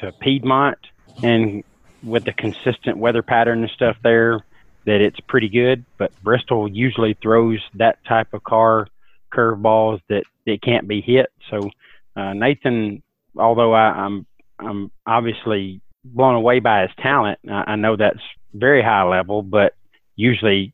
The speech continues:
it just throws the car a curveball that you can't hit, and it, his car just seemed to, to be really good. It was, it was putting up very consistent numbers, and as Caleb mentioned, you know, he can show you,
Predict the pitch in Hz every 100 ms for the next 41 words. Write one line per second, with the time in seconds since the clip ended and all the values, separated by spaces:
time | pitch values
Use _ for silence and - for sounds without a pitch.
0 | - 113 107 - 113 104 - - 113 104
1 | 98 - 104 92 92 87 87 90 - -
2 | 104 - 107 98 85 _ 104 92 90 90
3 | - - - _ 92 87 - - 104 -
4 | - 95 98 107 - 98 98 95 92 -
5 | _ - 101 110 104 113 104 90 107 98
6 | 82 85 90 90 - - - _ _ _
7 | - 92 95 - 98 107 95 107 107 -
8 | 104 - 120 - - 104 107 98 101 101
9 | 98 98 92 - - - 117 117 - 104
10 | 101 90 _ 110 104 - 101 95 85 _
11 | _ _ - 95 90 117 - 98 92 -
12 | 104 104 101 90